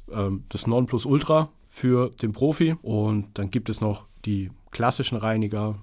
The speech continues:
äh, die Rohrbombe zum Beispiel, die ist ein bisschen abgeschwächter, ähm, aber eine Lauge, und die könnte zum Beispiel dann auch für den Privatmann zu Hause, für die Privatperson zu Hause,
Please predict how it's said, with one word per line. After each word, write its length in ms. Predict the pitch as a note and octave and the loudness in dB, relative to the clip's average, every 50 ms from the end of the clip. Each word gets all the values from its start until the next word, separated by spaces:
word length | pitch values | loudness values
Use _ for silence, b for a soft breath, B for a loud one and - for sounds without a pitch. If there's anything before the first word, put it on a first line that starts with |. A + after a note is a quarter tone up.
| A2+ C3 | -14 -14
äh, 340 | - F2+ F2+ F2 F2 F2 - - | -12 -10 -8 -8 -8 -8 -8 -8
die 60 | F#2+ | -4
Rohrbombe 460 | F2+ G2 G2 F#2 - A#2 B2+ C#3+ C#3+ - | -2 -2 -2 2 2 4 4 4 2 0
zum 140 | - C3 | 0 0
Beispiel, 320 | A#2+ B2 B2 - - - A2+ | 2 2 0 0 -2 -4 -4
die 60 | G#2+ | -4
ist 80 | - A2 | -2 -2
ein 60 | G#2+ | -2
bisschen 200 | B2 B2+ - C#3+ | -2 0 0 2
abgeschwächter, 680 | C3+ C#3 - - C3+ - C#3 C3+ C3 - - C3 C3 - - | 0 0 0 -4 -4 -2 0 0 0 0 -2 -4 -4 -4 -2
ähm, 440 | C#3 B2+ A2+ G#2+ G#2+ G#2+ G#2+ G#2 G#2+ | -2 0 0 2 2 0 -2 -2 -4
aber 160 | A#2 A2+ A2+ | -4 -4 -2
eine 160 | A2 G#2+ G#2+ G#2 | -2 0 0 2
Lauge, 480 | G#2 A2 A#2+ C#3+ D3+ C#3+ E3 F3 F3 F3 - - - | 4 6 6 6 6 4 4 2 0 -2 -6 -10 -8
und 140 | A2+ G2+ - | -8 -6 -6
die 60 | A2 | -6
könnte 260 | - - A#2+ A#2+ B2+ | -4 -2 -2 -2 -2
zum 160 | A#2+ - A#2+ | -2 -2 -2
Beispiel 360 | A2 A#2 A#2+ A#2+ - - B2 | 0 0 0 -2 -2 -4 -4
dann 140 | A2+ A2+ G#2+ | -2 -2 -2
auch 180 | G2+ A2+ A#2 G#2+ | -2 -2 -4 -4
für 220 | - - B2+ A2+ | -4 -4 -2 -2
den 440 | G#2+ - A2 G#2+ G#2+ G#2+ G#2 A2 G#2+ | -2 0 0 0 0 -2 -4 -6 -6
Privatmann 500 | - A#2+ G2+ G#2+ G#2+ A#2+ - A#2+ A2+ G#2+ | -4 -4 0 0 0 0 -2 -4 -6 -4
zu 140 | - G#2+ G2+ | -2 0 0
Hause, 320 | A2+ C3+ C#3 C3+ - C3+ | 2 2 2 0 -2 -4
für 120 | - - A2+ | -4 -4 -4
die 120 | A2+ G#2+ | -4 -4
Privatperson 580 | - G#2+ G2+ A2+ A2+ A#2 - C#3+ B2 C3+ C3 B2 | -4 -4 -4 -4 -4 -4 -4 -4 -2 -2 -2 -2
zu 160 | B2 A#2+ A2+ | -2 -2 -2
Hause, 320 | A2+ A2+ A2 A2+ A#2+ A2 | -2 -2 0 -2 -2 -4